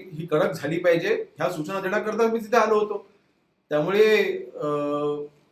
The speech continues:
आरोपीच्या बाजूने आमचं सरकार आहे किंवा आरोपीला वाचवण्याचा जो प्रयत्न करताय असे जे आरोप आमच्यावरती होत आहेत ह्याचं मी खंडन करतो.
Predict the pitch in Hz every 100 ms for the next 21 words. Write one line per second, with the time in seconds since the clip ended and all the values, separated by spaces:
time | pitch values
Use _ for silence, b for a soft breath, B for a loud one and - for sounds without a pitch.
0 | _ _ _ - 139 190 196 208 208 214
1 | 208 185 180 202 208 208 208 208 196 175
2 | 202 190 190 202 190 175 185 190 190 180
3 | 180 190 170 165 190 190 196 180 175 175
4 | 190 185 170 196 190 202 165 156 214 233
5 | 208 196 - 175 170 165 156 180 180 151
6 | 170 180 143 139 180 175 165 427 -